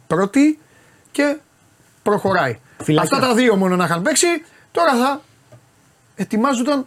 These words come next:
Speaker 1: να πάρουν βίλα στο Ακαπούλκο.
Speaker 2: Από Δεκέμβρη μήνα.
Speaker 1: Την ίδια στιγμή, ωστόσο, πρέπει να πω ότι,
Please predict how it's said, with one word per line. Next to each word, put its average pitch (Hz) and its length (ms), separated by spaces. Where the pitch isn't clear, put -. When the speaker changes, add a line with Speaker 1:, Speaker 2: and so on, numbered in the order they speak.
Speaker 1:
να 208 140
πάρουν 247 360
βίλα 247 280
στο 254 120
Ακαπούλκο. 214 640
Speaker 2:
Από 151 220
Δεκέμβρη 160 320
μήνα. 117 220
Speaker 1:
Την 269 160
ίδια 311 260
στιγμή, 147 480
ωστόσο, 165 600
πρέπει 269 260
να 277 140
πω 285 100
ότι, 233 320